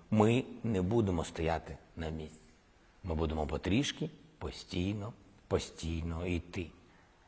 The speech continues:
Ми по-, по-іншому більше говорити з ними не будемо. Як тільки ми залишимось і будемо стояти, я знаю, деякі держави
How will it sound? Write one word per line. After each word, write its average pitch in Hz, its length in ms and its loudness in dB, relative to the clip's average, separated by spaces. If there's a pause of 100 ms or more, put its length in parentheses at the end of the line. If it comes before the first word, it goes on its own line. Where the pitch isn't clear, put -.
(180)
Ми 87 280 6
по-, 92 200 4
по-іншому 101 760 4 (100)
більше 107 720 2
говорити 95 520 6
з 104 80 -2
ними 92 240 4
не 120 120 2
будемо. 110 360 0 (440)
Як 87 140 4
тільки 143 240 2
ми 143 220 6
залишимось 104 1120 6 (520)
і 107 100 0
будемо 101 460 8
стояти, 117 760 4 (1120)
я 117 200 12
знаю, 98 600 8 (440)
деякі 107 760 6
держави 120 600 6